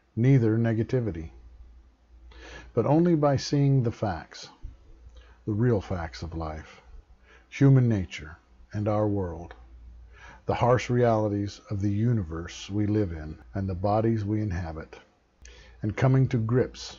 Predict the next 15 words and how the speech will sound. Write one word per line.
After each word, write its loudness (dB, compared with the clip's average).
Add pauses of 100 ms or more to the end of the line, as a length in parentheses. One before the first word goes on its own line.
with -12
it, -20 (440)
can -4
we 2
succeed -4
as -8
individuals -2 (420)
and -10
countries. -12 (2000)
For 4
a 2
Urian, 0 (840)
the -2
goal 4
of -4